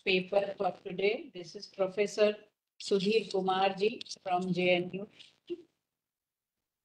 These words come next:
आप जे एन यू के संस्कृत और इंडिक स्टडीज स्कूल के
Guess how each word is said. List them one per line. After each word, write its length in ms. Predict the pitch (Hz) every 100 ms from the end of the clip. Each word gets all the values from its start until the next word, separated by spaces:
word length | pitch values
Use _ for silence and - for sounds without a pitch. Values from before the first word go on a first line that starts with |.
| _ _ _ _ _ _ _ _ _ _ _ _ _ _ _ 180
आप 360 | 180 180 - _ _ -
जे 220 | 185 190
एन 180 | 196 208
यू 120 | 214
के 480 | 208 214 214 254 - _ _ -
संस्कृत 600 | - 196 196 - 254 240
और 160 | 214
इंडिक 440 | 196 202 208 214 -
स्टडीज 460 | - 202 185 208 208
स्कूल 360 | - - 202 214
के 240 | 214 208